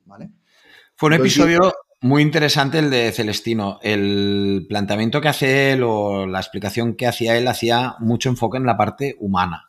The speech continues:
Speaker 2: ¿eh? Entonces, él lo que explicaba en el episodio, que esto, eh, para que la gente se sitúe, es el episodio que, que sale publicado el,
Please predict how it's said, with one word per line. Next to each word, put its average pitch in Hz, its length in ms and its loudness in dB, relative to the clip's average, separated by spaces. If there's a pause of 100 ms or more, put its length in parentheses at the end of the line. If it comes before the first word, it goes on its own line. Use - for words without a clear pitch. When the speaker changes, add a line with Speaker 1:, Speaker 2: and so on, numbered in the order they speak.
(160)
Speaker 2:
¿eh? 107 120 -20
Entonces, 104 440 -8
él 113 300 -2
lo 95 200 -12
que - 60 -20
explicaba 123 760 -2 (120)
en 104 120 -18
el 92 160 -12
episodio, 117 680 -8 (1000)
que - 80 -12
esto, 110 540 -6 (100)
eh, 92 680 -10
para 92 240 -14
que 87 260 -10
la 87 120 -10
gente 98 220 -8
se 95 140 -8
sitúe, 95 320 -6
es - 100 -4
el 98 100 -2
episodio 95 500 -2
que, 87 500 -8 (180)
que 104 100 -14
sale 98 240 -2
publicado 98 500 -2
el, 85 420 -6